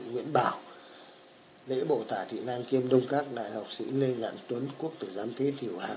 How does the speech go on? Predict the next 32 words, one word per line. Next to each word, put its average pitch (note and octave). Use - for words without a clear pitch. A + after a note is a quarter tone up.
Công B2+
Trình, A2+
tư B2+
nghiệp A2+
Hoành A2
Bồi, A2+
thái C3
tường C3
Thự B2+
Khanh B2
là A2+
Nghiêm B2
Lâm. C3+
Tiến B2+
đọc B2
quyển G#2
thi, C3+
vua C3
xem B2+
xong B2+
cho C3
bọn A#2+
Lê C3
Ích C#3+
Mộc, B2
người A2+
xã A#2
Thanh C3
Lãng, B2+
huyện C3
Thủy A#2
Đường. A2+